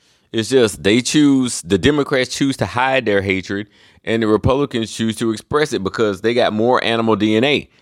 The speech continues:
So they more vicious about everything, where the Democrats have less animal D N A, so they figure they need to hide they, how much they hate us, how much they wanna be us, right? And then just make us empty promises, and we keep coming back and getting nothing.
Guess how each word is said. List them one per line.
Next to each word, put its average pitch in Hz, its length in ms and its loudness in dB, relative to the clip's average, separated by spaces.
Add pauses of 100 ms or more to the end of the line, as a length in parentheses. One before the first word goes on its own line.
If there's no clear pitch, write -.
(320)
So 107 180 -2
they 110 140 2
more 117 240 4
vicious 127 420 0
about 82 280 0
everything, 82 440 -4
where 85 120 2
the 82 80 -2
Democrats 113 580 2
have 104 360 -2 (200)
less 139 360 2
animal 104 320 -2
D 87 180 -4
N 82 100 -4
A, 90 120 -2
so 107 120 -10
they 107 120 -2
figure 98 300 -2
they 101 140 2
need 107 140 0
to 87 80 0
hide 131 680 0
they, 107 320 0 (200)
how 107 160 -4
much 104 200 -2
they 95 180 0
hate 120 220 2
us, 92 160 2
how 104 100 -2
much 98 140 -2
they 107 80 0
wanna 95 240 -2
be 120 200 2
us, - 280 0 (1400)
right? 113 240 0
And 113 100 0
then 110 140 2
just 104 160 -2
make 113 160 4
us 104 120 0
empty 104 200 0
promises, 113 580 0
and 98 100 0
we 104 80 0
keep 107 200 -6
coming 101 220 -4
back 95 180 0
and 92 120 -4
getting 107 200 0
nothing. 120 320 -2